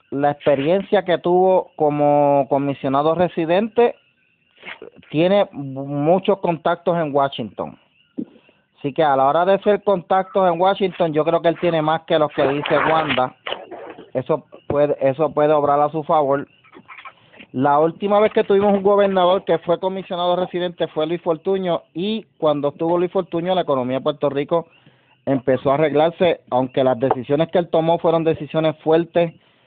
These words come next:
pero eran las decisiones necesarias, y si,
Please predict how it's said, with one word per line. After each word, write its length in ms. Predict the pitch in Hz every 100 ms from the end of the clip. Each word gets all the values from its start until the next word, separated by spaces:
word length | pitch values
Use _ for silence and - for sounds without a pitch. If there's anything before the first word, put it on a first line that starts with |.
| _ _ _ _
pero 300 | 165 170 165
eran 220 | 156 165
las 140 | 180 185
decisiones 460 | 185 185 190 180
necesarias, 560 | 170 180 185 220 208 196
y 100 | 170
si, 120 | -